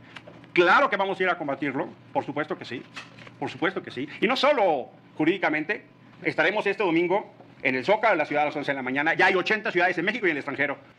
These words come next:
para hacer saber, ¿no? Me hago cargo que ustedes son buenos para movilizar porque tienen los recursos públicos, ¿no? Y defenderemos el voto, claro que sí, así como tú lo defendiste cuando sacaste el costal de votos, así,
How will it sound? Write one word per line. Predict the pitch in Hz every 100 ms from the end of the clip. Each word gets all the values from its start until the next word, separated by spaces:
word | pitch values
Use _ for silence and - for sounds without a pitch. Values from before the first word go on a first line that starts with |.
| - 143
para | 175
hacer | 170 226
saber, | 220 196 117 - - _ _ _ - -
¿no? | - - - - -
Me | 131
hago | 180 220 220
cargo | 233 254
que | 214
ustedes | 190 233
son | 226 226
buenos | 220 254
para | 220 220
movilizar | 220 220 202 226 226
porque | 175 175
tienen | 202 214 214 - - - - - -
los | 180 185
recursos | 165 196 196 185
públicos, | 220 262 - - 160 135 123
¿no? | 214 - - -
Y | -
defenderemos | 180 180 175 180 240 202
el |
voto, | 202 247 170
claro | 208 277
que | 208
sí, | 190 285 262 -
así | 175 269
como | 277 254 240
tú | 294
lo | 277
defendiste | 254 220 247 214 208 220 202 - 202
cuando | 202 208 190
sacaste | 214 240 262 262
el | -
costal | 208 247 247
de |
votos, | 233 285 - 202 180 - - -
así, | - 190 190 285 277